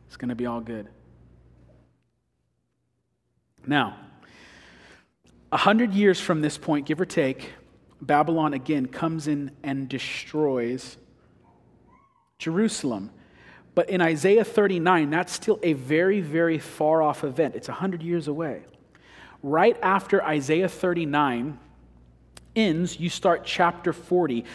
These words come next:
and it's one of the most, like, hard right turns in all of Scripture, and it's also one of the most confusing things to follow in Scripture. So right now, there's gonna be, like,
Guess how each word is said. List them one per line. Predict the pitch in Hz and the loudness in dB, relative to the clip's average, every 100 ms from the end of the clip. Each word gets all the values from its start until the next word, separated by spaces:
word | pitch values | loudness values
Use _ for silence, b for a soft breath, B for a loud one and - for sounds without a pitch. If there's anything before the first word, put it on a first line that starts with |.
| B | B
and | 147 147 | -4 -2
it's | - | 0
one | 170 185 | 0 0
of | 160 | 0
the | |
most, | 156 151 139 | 0 -2 -2
like, | 127 - | -6 -8
hard | - - 185 214 | -8 2 4 4
right | 170 170 185 190 | 4 4 4 0
turns | - 185 165 | -4 -4 -2
in | 151 | -2
all | 139 170 | 0 0
of | 170 | -2
Scripture, | - 175 - - 127 B B | -2 -4 -2 -4 -6 B B
and | 151 | -4
it's | 151 - | -4 2
also | 175 185 202 | 2 2 -2
one | 175 170 | 0 -2
of | 143 | -2
the | 147 | -4
most | 147 135 - | -4 -6 -8
confusing | - 151 - 190 190 226 202 214 | -8 -8 -8 -2 0 2 2 -2
things | 190 202 190 185 - | -2 -4 -2 -4 -4
to | - | -10
follow | - - 185 196 165 123 | -10 0 4 4 4 0
in | 113 | -4
Scripture. | - 123 - - 95 B B B | -8 -10 -10 -12 -16 B B B
So | - 175 - B B | -2 0 0 B B
right | 170 214 202 | 4 6 4
now, | 208 214 175 | 2 2 2
there's | 170 165 | 0 0
gonna | 190 170 | -2 0
be, | 175 | 2
like, | 151 135 | 2 0